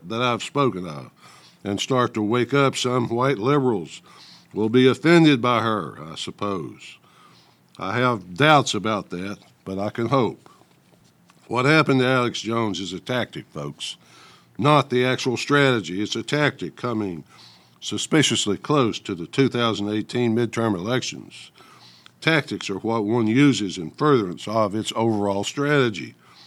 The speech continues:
The island-hopping campaign in the Pacific during World War Two was a tactic in furtherance of the strategy, which was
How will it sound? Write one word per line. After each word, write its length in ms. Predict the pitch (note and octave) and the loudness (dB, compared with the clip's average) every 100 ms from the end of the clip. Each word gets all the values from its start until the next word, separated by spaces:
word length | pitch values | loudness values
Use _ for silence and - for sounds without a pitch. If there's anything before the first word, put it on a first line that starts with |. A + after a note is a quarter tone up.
| - - - | -20 -20 -14
The 160 | F#2+ G#2+ | -4 0
island-hopping 800 | C#3 D3 C#3+ C3+ C#3+ C3+ C3 A#2+ | 4 6 6 4 4 2 2 2
campaign 580 | C#3 C3 A#2 B2+ B2+ A#2 | 2 2 0 2 2 4
in 140 | A2+ | 2
the 80 | G2 | -2
Pacific 500 | G2+ - C3+ A2+ F#2+ | -4 0 0 0 -2
during 320 | A#2 A#2+ G#2+ | -2 0 0
World 220 | A#2 G#2+ | 0 0
War 160 | G#2 G2+ | -2 -4
Two 260 | - C#3+ | 0 2
was 200 | A2+ G#2 | 2 0
a 80 | A2 | -4
tactic 500 | - D3+ B2 - D2 - _ - - - _ | 2 4 4 2 -18 -20 _ -20 -20 -20 _
in 280 | G#2+ B2+ C3 | 0 2 2
furtherance 520 | C#3 D3+ C#3+ C3+ B2 | 2 4 6 4 2
of 140 | C3+ A#2+ | -2 -2
the 100 | A#2 | -4
strategy, 640 | - D3 D3 B2 F2 D2 | -2 2 4 2 0 -8
which 300 | G#2+ A2 - | -6 -6 -4
was 560 | A#2+ B2+ A2+ F#2+ C#2+ | -2 0 0 -2 -6